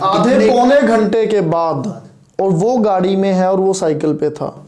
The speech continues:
Speaker 2: हम्म।
Speaker 1: ओके, even the worst part बताऊं,
Speaker 2: हम्म।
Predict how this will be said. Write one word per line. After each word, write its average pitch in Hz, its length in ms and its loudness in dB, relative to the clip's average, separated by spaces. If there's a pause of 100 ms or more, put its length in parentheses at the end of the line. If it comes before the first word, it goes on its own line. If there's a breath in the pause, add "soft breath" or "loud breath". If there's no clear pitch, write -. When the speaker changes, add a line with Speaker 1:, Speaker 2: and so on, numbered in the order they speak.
Speaker 2:
हम्म। 123 380 -14 (800)
Speaker 1:
ओके, 165 220 -2 (680)
even 185 220 0
the 170 200 0
worst 170 320 -4
part 165 180 -4
बताऊं, 160 280 -4
Speaker 2:
हम्म। - 680 -18